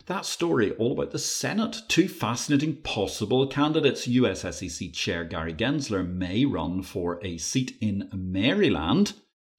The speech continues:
Unconfirmed rumours that the Baltimore native Gary Gensler might be looking at the seat which is being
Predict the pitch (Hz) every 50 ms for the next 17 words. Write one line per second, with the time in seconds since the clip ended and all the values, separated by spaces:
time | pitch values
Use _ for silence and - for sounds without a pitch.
0 | _ _ 87 87 82 - 90 82 80 - - 107 101 95 95 95 95 - - 104
1 | 95 95 104 104 110 110 110 120 147 165 139 - 104 82 76 85 92 90 90 90
2 | - _ - - 92 92 90 85 87 87 87 92 95 98 101 110 113 110 - 113
3 | 104 92 85 87 - 101 90 87 87 82 85 82 85 95 98 104 127 143 165 151
4 | - 90 85 85 85 82 - - - 95 85 82 87 90 98 95 - 92 87 87
5 | 85 80 85 90 80 - - 104 92 - - - 107 95 98 92 - - - 95
6 | 80 - - 98 92 90 87 87 87 - -